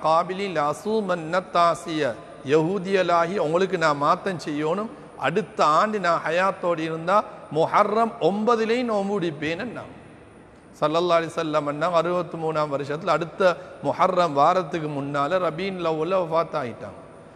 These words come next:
ஆனாலும் இந்த ரெண்டு நோன்பு எல்லா வருஷமும் எல்லாரும் பிடிச்சி வார, மாத்திர மக்கள் நிறைய பேர் பிடிக்கி, ஆண்கள், பெண்கள்,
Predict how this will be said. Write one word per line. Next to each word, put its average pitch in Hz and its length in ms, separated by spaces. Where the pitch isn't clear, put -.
ஆனாலும் 170 440
இந்த 170 160
ரெண்டு 196 340
நோன்பு 180 480
எல்லா 147 300
வருஷமும் 170 500
எல்லாரும் 180 580
பிடிச்சி 185 240
வார, 156 320
மாத்திர 160 380
மக்கள் 175 320
நிறைய 180 400
பேர் 185 240
பிடிக்கி, 170 300
ஆண்கள், 175 380
பெண்கள், 170 340